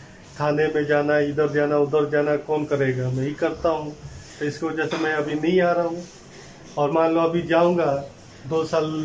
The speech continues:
से नीचे आ नहीं सकते। और इधर अभी बीमार रहती है, ये परेशान है कि मान लो अगर मुझे कुछ हो जाएगा तो एक नाजिया अकेली वो परेशान हो जाएगी, रोते रोते मर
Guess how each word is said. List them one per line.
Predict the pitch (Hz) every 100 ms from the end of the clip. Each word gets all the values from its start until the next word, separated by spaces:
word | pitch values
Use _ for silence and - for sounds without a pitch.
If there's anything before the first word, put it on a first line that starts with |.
| 156 - - - - - - - - -
से | 170
नीचे | 165 160 175 180
आ | 180 165
नहीं | 160 139
सकते। | 127 131 127 - 123 131 - - - - - - - - - - - -
और | 147 156 175
इधर | 151 160 156 156 143 - - - - -
अभी | 165 160 165
बीमार | 160 160 160 160
रहती | 160 160 175
है, | 175 151 151
ये | 151
परेशान | 160 147 156 151 156
है |
कि | 147 143
मान | 156 151 151
लो |
अगर | 151 151
मुझे | 147 143 165
कुछ | 165 151
हो | - 151
जाएगा | 165 151 139 127 135 196 - - - -
तो | 160
एक | 156 165
नाजिया | 160 151 147 170
अकेली | 165 - 160 165 170 170 170 - 156
वो | 151
परेशान | 160 156 170 165
हो | 165
जाएगी, | 165 160
रोते | 156 151 175
रोते | 175 170 175
मर | 170